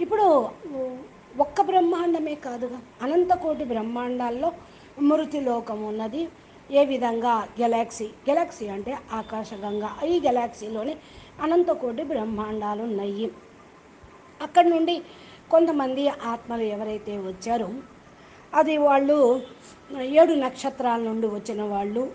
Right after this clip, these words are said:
వీళ్ళు సప్త ఋషులని, ఒక్కొక్క, ఆ, స్టార్ అంటేనే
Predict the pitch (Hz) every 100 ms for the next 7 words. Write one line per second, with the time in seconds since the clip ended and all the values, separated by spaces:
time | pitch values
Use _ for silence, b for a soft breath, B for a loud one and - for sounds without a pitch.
0 | - 233 226 226 214 - 220 202 - 196
1 | 202 226 233 B B B - 302 302 349
2 | 330 262 220 254 254 247 247 - - 254
3 | 285 277 285 226 233 233 226 240 240